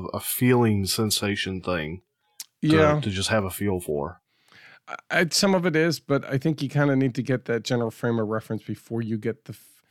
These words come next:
Speaker 2: to know that you're in the right attitude. And then
Speaker 1: Mm-hmm.
Speaker 2: I, I know what the right one feels like. When I'm flared right, I can feel it just gently coming down,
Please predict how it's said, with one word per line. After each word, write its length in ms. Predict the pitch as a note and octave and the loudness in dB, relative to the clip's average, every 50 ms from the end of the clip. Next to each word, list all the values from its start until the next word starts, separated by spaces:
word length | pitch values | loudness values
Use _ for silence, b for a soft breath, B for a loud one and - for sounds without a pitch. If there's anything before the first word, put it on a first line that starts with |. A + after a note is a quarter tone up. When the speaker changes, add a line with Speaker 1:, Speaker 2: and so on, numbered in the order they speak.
| _ _ _ - | _ _ _ -2
Speaker 2:
to 120 | - D3+ | 0 2
know 220 | - D3 D3+ D3 C#3 | 4 4 6 4 4
that 180 | B2+ C#3+ C3+ | 4 2 0
you're 120 | A#2+ A#2 A2 | 0 -4 -4
in 220 | - B2+ B2+ B2+ | 0 2 2 4
the 80 | B2 A2+ | 4 2
right 200 | A2+ A2+ A#2 F#2+ | 2 0 0 0
attitude. 600 | G#2+ A2+ A2+ B2+ B2+ - - C#3+ C#3+ D3 C#3 - _ _ _ _ _ _ _ _ _ _ _ _ _ - | 0 -2 0 -2 -4 -2 0 0 2 0 -2 -4 _ _ _ _ _ _ _ _ _ _ _ _ _ 4
And 100 | D3 D3+ | 6 6
then 100 | D#3 C#3+ | 8 6
Speaker 1:
Mm-hmm. 240 | A2+ C3 F3+ A3 G#3+ | 6 6 6 4 4
Speaker 2:
I, 140 | - E3 G#3 | 4 4 6
I 20 | |
know 220 | G3+ E3 E3 G3 | 6 6 6 6
what 200 | F3+ C#3+ C3 A2+ - | 4 4 2 2 0
the 80 | A#2+ | 0
right 260 | A2 A#2+ A#2+ A2+ G2+ - | 2 2 2 0 0 -2
one 200 | G#2+ A2+ G#2+ G#2 | -4 -4 -4 -4
feels 400 | - - - B2 A#2+ G#2+ F#2+ - | -6 -2 0 2 2 2 0 -4
like. 320 | - D2+ - - _ - _ _ _ _ _ _ _ _ _ | -10 -12 -12 -14 _ -20 _ _ _ _ _ _ _ _ _
When 120 | - A#2+ C3+ | -2 0 2
I'm 300 | E3+ G3 G3+ G3 G3 E3+ | 2 4 4 2 0 0
flared 560 | - - - - C3+ C#3 D3+ E3 E3 C#3 G#2+ | -2 -8 -6 -2 0 2 2 2 2 0 -2
right, 340 | G2 F#2+ - B1 B1+ - _ - | -6 -8 -8 -8 -10 -12 _ -10
I 140 | - A#2 B2 | -4 -4 -4
can 200 | - - D3 C3 | 0 0 -2 -2
feel 340 | - - - D3 D3+ D#3 D3 | -2 0 2 2 4 4 2
it 120 | D3+ D3+ | 0 -2
just 300 | - - B2+ A#2 - - | -2 -2 -2 -2 -4 -6
gently 480 | - A2+ A#2+ A#2+ A#2+ A2+ B2 A#2+ A#2 A2 | -4 -2 -2 -2 -2 -2 -2 -2 -2 -4
coming 360 | - - B2 A#2 A2+ A2 G#2 | -4 -4 -2 0 0 0 -2
down, 520 | G2 G#2+ G#2 G#2 G#2 G#2 G#2 G2+ G#2 G#2 | -2 -2 -2 -2 -2 -2 -4 -4 -6 -8